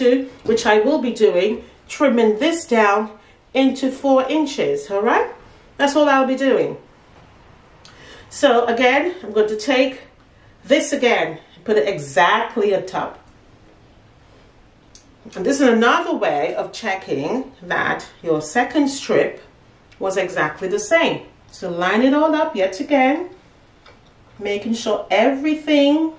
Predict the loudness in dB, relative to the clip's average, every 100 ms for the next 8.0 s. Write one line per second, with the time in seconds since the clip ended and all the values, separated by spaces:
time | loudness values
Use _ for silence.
0 | -20 -14 -2 4 6 6 2 0 0 2
1 | -2 -4 0 0 0 0 2 2 0 -10
2 | -20 _ _ 0 0 0 0 2 4 2
3 | 0 -4 -16 _ -20 -4 0 4 4 4
4 | 4 4 0 -2 -4 -2 -2 -2 -4 2
5 | 6 6 4 2 2 0 -6 -10 0 2
6 | 2 0 0 2 2 2 -2 -6 -4 -4
7 | -4 -6 -8 -6 -8 -2 0 0 -4